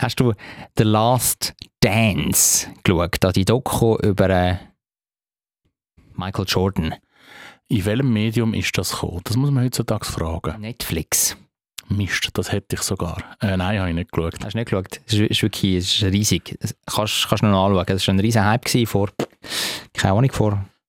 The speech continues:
Speaker 1: zwei, eineinhalb Jahren, so.
Speaker 2: Ah ja, dann, äh, dann ist sicher in der Bibliothek nicht vergriffen. Da kann ich es mal <laughs> auslehnen.
Speaker 1: Nein, ist wirklich cool. Ich meine, als grosser Basketball-Fan müsstest du das eigentlich fast
Speaker 2: Würde ich
Speaker 1: gesehen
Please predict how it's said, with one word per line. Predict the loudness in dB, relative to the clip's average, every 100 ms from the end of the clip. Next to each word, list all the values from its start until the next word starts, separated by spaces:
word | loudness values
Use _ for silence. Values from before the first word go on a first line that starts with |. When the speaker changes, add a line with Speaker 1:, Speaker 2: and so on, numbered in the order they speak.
| _ _ _ _ _
Speaker 1:
zwei, | 0 2 4 2 0 _ -14 -2
eineinhalb | 2 2 4
Jahren, | 2 2
so. | 2 2 0 _ _ _ _ _ -4
Speaker 2:
Ah | -2
ja, | 0 0
dann, | -2 0 0
äh, | -2 -4 -10 -4
dann | -2
ist | 0 0
sicher | 0 0
in | -2
der | 0
Bibliothek | 0 -2 -2 -2 -4 -4
nicht | -4 -4
vergriffen. | -4 -4 -4 -2 -2
Da | -2
kann | -4
ich | -4
es |
mal | -4 -4
<laughs> |
auslehnen. | -4 -2 -2 -2 -4 -4 -6
Speaker 1:
Nein, | -4
ist | -2
wirklich | -2 -2 0
cool. | 0 2
Ich | 2
meine, | 2
als | 2 2
grosser | 0 2
Basketball-Fan | 0 0 0 0 0 2
müsstest | 2 0 -2 -2
du |
das | 0
eigentlich | 0 -2
fast | -2 -2 -2 -8 _ _ _ _ _ _ _ _ _ _ _ _ _ _ -2
Speaker 2:
Würde | 0
ich | 0
Speaker 1:
gesehen | 0